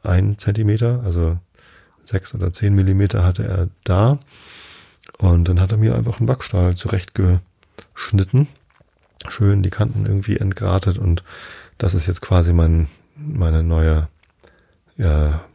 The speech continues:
Backeinheit. Wahnsinnig schwer. Ich habe mich natürlich für zehn Millimeter entschieden, weil es dann die Hitze noch länger hält. Zehn Millimeter Backstahl, fünfundvierzig Zentimeter breit und, weiß nicht, zweiunddreißig, vierunddreißig Zentimeter tief, irgendwie sowas, dass es halt genau in den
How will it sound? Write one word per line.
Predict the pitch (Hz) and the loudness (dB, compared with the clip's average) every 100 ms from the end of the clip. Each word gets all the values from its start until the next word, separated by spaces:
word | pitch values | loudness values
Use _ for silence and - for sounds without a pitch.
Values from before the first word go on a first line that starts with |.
| _ _ _ - | _ _ _ -6
Backeinheit. | 87 - - 85 76 76 80 92 - _ _ - - - - _ | -4 -4 -4 -2 0 0 0 -2 -8 _ _ -20 -20 -20 -20 _
Wahnsinnig | - 85 87 98 98 90 | -4 0 2 2 0 0
schwer. | 90 82 107 127 - | 0 2 4 0 -2
Ich | - | -6
habe | - | -2
mich | 85 | -2
natürlich | 90 90 | 0 -2
für | 82 90 | 0 -2
zehn | - 98 | -2 0
Millimeter | 107 101 101 107 | 2 2 0 0
entschieden, | 98 - 110 95 | -2 -2 0 0
weil | 92 | 0
es | |
dann | 90 92 | -2 0
die | |
Hitze | 85 - 101 | 0 0 -4
noch | 90 | -2
länger | 107 98 | -2 0
hält. | 101 113 - - - - - | 2 0 -4 -20 -20 -20 -10
Zehn | - 101 | -2 0
Millimeter | 98 95 95 95 90 | 2 2 2 2 -2
Backstahl, | 101 - - 107 107 | -4 -8 -6 -2 0
fünfundvierzig | - 104 101 - 101 - 95 | 0 0 0 0 -4 -4 -6
Zentimeter | - 92 92 92 95 | -4 0 0 2 0
breit | 87 87 95 104 | -2 0 2 2
und, | 95 87 - - - - - - - - - - - - | 0 -2 -4 -16 -20 -20 -20 -20 -20 -20 -20 -20 -18 -2
weiß | 90 | 0
nicht, | 82 | 0
zweiunddreißig, | - 92 90 92 85 87 | 2 2 4 4 4 0
vierunddreißig | - 92 90 82 | 0 2 2 2
Zentimeter | 90 85 82 | 2 2 2
tief, | 80 110 110 | 0 -2 0
irgendwie | 107 90 | 0 2
sowas, | 117 104 | 2 2
dass | 101 | 0
es | 85 | 0
halt | 87 | 0
genau | - 82 87 98 | 0 0 2 2
in | |
den | 85 85 | 0 0